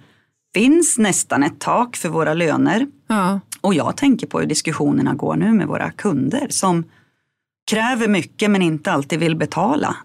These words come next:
Speaker 2: Nej,
Speaker 1: Så
Speaker 2: just
Speaker 1: om
Speaker 2: det.
Speaker 1: vi blir dyrare och går dyrare ut-, vidareutbildningar för att bli bättre på anestesi eller,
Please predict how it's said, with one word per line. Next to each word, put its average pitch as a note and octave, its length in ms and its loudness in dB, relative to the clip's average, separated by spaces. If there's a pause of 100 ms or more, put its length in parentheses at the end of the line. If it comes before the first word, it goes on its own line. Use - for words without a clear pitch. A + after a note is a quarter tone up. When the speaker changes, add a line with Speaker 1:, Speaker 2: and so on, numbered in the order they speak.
(120)
Speaker 2:
Nej, F3+ 200 4
Speaker 1:
Så F3+ 120 2
Speaker 2:
just F#3 140 4
Speaker 1:
om F#3+ 60 2
Speaker 2:
det. F3 80 2
Speaker 1:
vi C4+ 140 4
blir A#3+ 160 0
dyrare D3+ 520 2
och - 360 -2
går F3+ 160 0
dyrare D#3 380 2
ut-, D#3+ 180 -2 (160)
vidareutbildningar D3+ 880 2
för - 140 -4
att D#3 60 -2
bli D#3+ 140 -2
bättre D#3+ 440 -2
på E3 220 -2
anestesi D#3+ 840 0
eller, D#3 340 -2